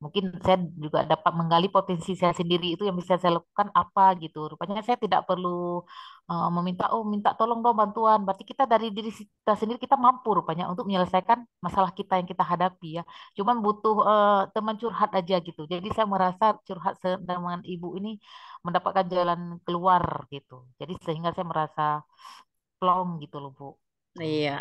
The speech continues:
Speaker 2: alhamdulillah. Jadi sudah terpecahkan ya, Ibu ya?
Speaker 1: Iya,
Speaker 2: Sudah,
Speaker 1: betul.
Speaker 2: <laughs> sudah, eh, apa namanya, sudah menemukan, eh, apa namanya, eh,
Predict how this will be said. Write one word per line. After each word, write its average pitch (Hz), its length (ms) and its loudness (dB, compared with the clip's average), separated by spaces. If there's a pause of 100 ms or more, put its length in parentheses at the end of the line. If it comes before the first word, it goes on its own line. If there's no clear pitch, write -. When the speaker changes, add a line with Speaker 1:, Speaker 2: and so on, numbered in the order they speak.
(140)
Speaker 2:
alhamdulillah. 156 720 2
Jadi 165 140 2 (320)
sudah 170 240 2 (320)
terpecahkan 165 720 -2 (100)
ya, 202 140 0
Ibu 160 140 -4 (160)
ya? 151 60 4 (500)
Speaker 1:
Iya, 151 220 -4
Speaker 2:
Sudah, 190 260 4
Speaker 1:
betul. 175 60 0 (440)
Speaker 2:
<laughs> 175 400 -10 (360)
sudah, 196 260 8 (200)
eh, 190 240 8 (160)
apa 185 240 2
namanya, 240 300 2
sudah 202 180 4 (100)
menemukan, 190 640 0 (300)
eh, 190 280 2 (160)
apa 185 160 -2 (100)
namanya, 208 340 -2 (800)
eh, 185 440 4